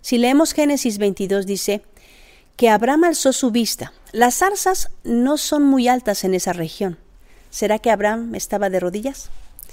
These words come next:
Y la zarza con espinas, nos recuerdan las espinas de Génesis, ¿verdad? Son evidencia de la maldición del pecado sobre la tierra.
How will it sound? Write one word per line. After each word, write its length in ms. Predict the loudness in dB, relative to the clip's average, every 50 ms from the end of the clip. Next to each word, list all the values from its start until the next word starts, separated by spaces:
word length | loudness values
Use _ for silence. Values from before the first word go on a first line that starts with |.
| -20 -20 -20 -12 -6
Y 80 | -4 -2
la 160 | -2 -2 -2
zarza 580 | -4 -4 -2 -2 -2 -2 -2 -2 -4 -4 -6 -10 -18 -20 -20 -20 -20 -20 -20 -20 -20 -20 -20 _ -10 -6
con 180 | -4 -2 -2
espinas, 840 | -2 -2 -4 -4 -2 2 2 4 4 4 2 0 -4 -6 -10 -10 -14 -18 -12 -6
nos 180 | -4 -4 -2 -2
recuerdan 640 | -2 -2 -2 -2 -4 -2 -2 0 0 0 0 0 0
las 200 | -2 -2 -2 -4
espinas 580 | -6 -6 -4 -2 -2 0 0 0 -2 -4 -2 -4
de 140 | -4 -4
Génesis, 420 | -2 -2 -2 -2 -2 -4 -6 -6 -6
¿verdad? 320 | -6 -6 -6 -6 -8 -10 -12 -18 -20 -18 -12
Son 240 | -8 -4 -2 -2
evidencia 520 | -2 -2 -2 -2 -2 -2 -2 -2 -4 -6 -6
de 120 | -4 -4
la 100 | -4 -4
maldición 520 | -6 -6 -6 -8 -8 -8 -6 -4 -4 -2 -2
del 120 | -4 -4
pecado 400 | -4 -6 -6 -4 -4 -4 -4 -4
sobre 240 | -6 -6 -8 -8 -8
la 100 | -8 -8
tierra. 380 | -8 -10 -10 -10 -12 -16 -20